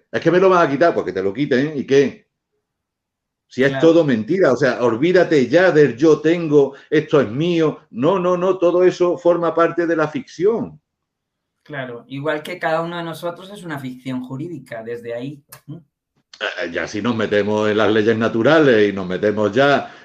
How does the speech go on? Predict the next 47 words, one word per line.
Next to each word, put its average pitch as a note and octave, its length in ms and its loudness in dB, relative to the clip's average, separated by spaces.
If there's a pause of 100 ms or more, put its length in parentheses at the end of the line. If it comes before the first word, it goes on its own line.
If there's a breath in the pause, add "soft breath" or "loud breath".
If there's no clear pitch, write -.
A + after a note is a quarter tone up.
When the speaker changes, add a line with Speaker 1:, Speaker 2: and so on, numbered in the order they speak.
Speaker 1:
en G2+ 160 -2
lo G2+ 120 2
que G2+ 100 0
han G#2+ 140 0
hecho, B2+ 480 2 (160)
es B2 140 -4
que C#3+ 120 2
dentro C3+ 360 2
de C#3 100 4
lo C3 120 0
que C3 100 4
es C3+ 80 2
la C#3 120 2
matriz, E3 500 0 (280 soft breath)
han A#2+ 120 -2
Speaker 2:
Claro. C3+ 160 0
Speaker 1:
construido C#3+ 480 4
una C3+ 240 -2
matriz C#3 400 0
de A#2 100 2
papel, D3+ 460 2
que B2+ 140 2
es G#2 60 2
la A#2 160 0
matriz A#2+ 380 0
jurídica, D#3 760 -2 (260 soft breath)
que A2+ 120 -2
encima A2 360 -4
lo A#2+ 200 0
han B2 140 -2
basado C3 500 2
en B2+ 140 0
un A2 120 -8
código C3 380 0
de G2+ 120 -2
comercio A#2 540 -2
unificado C#3+ 680 0
y C#3 140 0
en A2 100 -2
un A2 80 -10
códi-, A#2+ 480 -2
en A#2 140 -6
un A#2 100 -8
código B2 340 0
de D#3+ 120 0
comercio A#2 400 -2
marítimo. G#2 680 -4